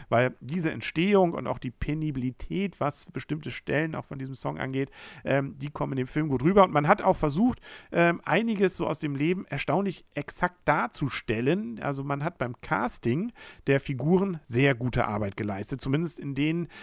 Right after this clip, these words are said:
die so früher spielen, in den sechzigern und siebziger Jahren, die sehen verdammt ähnlich aus wie die, die damals wirklich da waren. Es gibt zum Beispiel so eine Art Musikvideo, das man auch in dem Film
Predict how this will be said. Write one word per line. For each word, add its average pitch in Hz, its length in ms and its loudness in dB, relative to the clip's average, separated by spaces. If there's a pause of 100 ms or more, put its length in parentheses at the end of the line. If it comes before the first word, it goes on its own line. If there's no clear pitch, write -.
(160)
die 156 120 -2
so 147 320 4
früher 196 360 8
spielen, 147 260 0
in 156 80 2
den 143 60 -4
sechzigern 147 420 0
und 120 100 -2
siebziger 147 320 0
Jahren, 127 340 4
die 131 120 -4
sehen 131 240 0
verdammt 156 540 -2
ähnlich 139 340 -2
aus 127 240 -6
wie 120 80 -8
die, 117 240 -6 (320)
die - 120 -2
damals 123 340 4
wirklich 131 320 6
da 95 160 2
waren. 98 100 0
Es 95 100 -10
gibt 156 140 -8
zum 131 80 -4
Beispiel 123 220 0
so 110 60 -4
eine 107 80 0
Art - 100 -8
Musikvideo, 170 580 0
das 151 180 0
man 139 120 -4
auch 143 160 -4
in 131 80 -6
dem 117 120 -6
Film 160 320 0